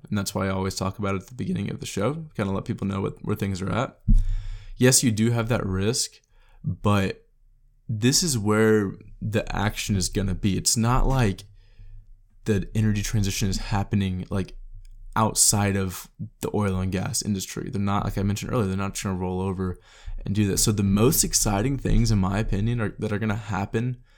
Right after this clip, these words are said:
in the oil and gas space are gonna happen over the next ten years. And that's why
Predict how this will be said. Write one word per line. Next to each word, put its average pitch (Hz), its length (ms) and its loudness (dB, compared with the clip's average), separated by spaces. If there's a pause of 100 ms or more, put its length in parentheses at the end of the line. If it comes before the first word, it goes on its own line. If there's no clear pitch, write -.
(280)
in 107 180 4
the 120 140 4
oil 104 260 2
and 104 80 0
gas 95 300 0
space - 240 0
are - 40 2
gonna 101 140 0
happen 101 400 -2
over 110 140 -2
the 101 80 -2
next - 280 -2
ten 110 200 -2
years. - 400 -8 (440)
And 101 200 4
that's 110 360 4
why 98 480 0